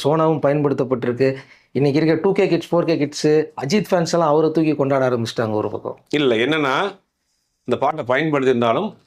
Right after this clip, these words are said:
Speaker 2: நீங்க படத்தை சென்சார் பண்றதுக்கு முன்னாடி சென்சார்ல வந்து கேக்குறாங்க,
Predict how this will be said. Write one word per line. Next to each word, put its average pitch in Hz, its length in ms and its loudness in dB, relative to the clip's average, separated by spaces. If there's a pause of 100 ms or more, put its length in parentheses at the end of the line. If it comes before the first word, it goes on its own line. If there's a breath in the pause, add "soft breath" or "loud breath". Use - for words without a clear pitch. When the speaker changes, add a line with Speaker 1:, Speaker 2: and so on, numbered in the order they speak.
(460)
Speaker 2:
நீங்க 127 240 2
படத்தை 135 340 -2
சென்சார் 156 420 0
பண்றதுக்கு 120 340 -2
முன்னாடி 143 280 0
சென்சார்ல 151 520 0
வந்து 123 220 0
கேக்குறாங்க, 95 320 -2